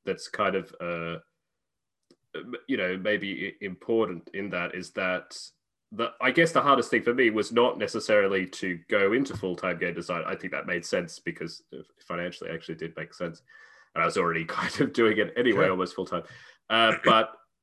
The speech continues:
Speaker 1: I think the thing I've actually struggled with is, is sort of an idea of identity because, um, yeah, uh, you're right, a P H D is a, is a big thing, but even more than that, you know,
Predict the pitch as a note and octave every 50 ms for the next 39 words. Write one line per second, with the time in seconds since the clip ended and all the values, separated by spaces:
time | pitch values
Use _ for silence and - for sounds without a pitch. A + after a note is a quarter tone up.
0 | _ _ _ - A#2+ - - - B2 - D3 B2 C#3 D3 C3+ A#2 - - G#2 -
1 | A#2 G#2+ G2 G#2+ G#2 G2+ F#2+ G2+ G2 G2+ A2 - G#2+ G2+ - A#2 G#2+ G2+ F#2+ G2
2 | G2 G2 F2+ G2+ G2 F#2+ F#2 F#2 F2+ E2+ F#2 F2+ - F#2 E2 - E2 D#2+ D#2+ D#2+
3 | E2+ D#2+ - F2 E2+ - - - - - F2 E2+ E2+ D#2+ _ _ _ _ _ _
4 | _ _ A#2 A#2 A#2 G2 F2+ - - G2 - - A2 A#2 A2 A#2 B2 A#2+ F#2+ F#2
5 | D#2+ F#2+ - A#2+ G#2+ G2 F#2+ - F#2+ G2+ G2 F2+ F2+ E2 _ - F#2+ F#2+ F2 E2
6 | - F#2 F2 - _ G#2 F#2+ F2+ E2+ E2 G2 F#2+ G2+ G#2 F#2+ G2+ F#2+ G2 G2+ G#2
7 | F#2 G2+ F#2 F2+ F2+ F2+ F2 _ _ _ _ _ _ _ _ _ - G2 F2+ E2+
8 | E2+ E2+